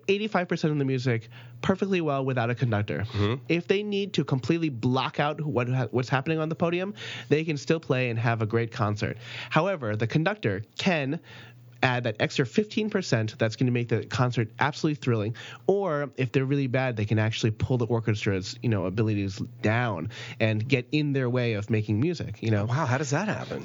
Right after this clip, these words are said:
Speaker 1: Well, it, I mean, like, if they're, if they're going along, let's say, with a steady tempo and the conductor's simply dragging them down, it takes a long time because these musicians are trained really to,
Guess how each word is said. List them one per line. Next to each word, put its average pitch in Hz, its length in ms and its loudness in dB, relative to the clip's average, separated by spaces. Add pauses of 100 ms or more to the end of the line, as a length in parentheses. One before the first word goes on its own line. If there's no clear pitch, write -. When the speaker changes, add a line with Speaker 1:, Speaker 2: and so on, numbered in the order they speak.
(160)
Speaker 1:
Well, 226 180 4
it, 214 300 -2
I 214 40 0
mean, 208 120 4
like, 185 220 0
if 185 200 0
they're, 190 260 2
if 170 160 2
they're 170 100 2
going 160 240 0
along, 139 300 0
let's 131 120 0
say, 131 180 2
with 117 160 0
a 120 40 2
steady 120 240 2
tempo 123 280 2
and 113 140 2
the 98 140 0
conductor's 110 500 2
simply 123 300 2
dragging 110 520 0
them 107 180 2
down, 107 400 0 (280)
it 143 140 0
takes - 260 -2
a 143 60 2
long 120 340 0
time 185 220 0
because 107 320 0
these 131 200 0
musicians 139 380 0
are 104 80 0
trained 135 480 0 (160)
really 196 280 0
to, 104 240 0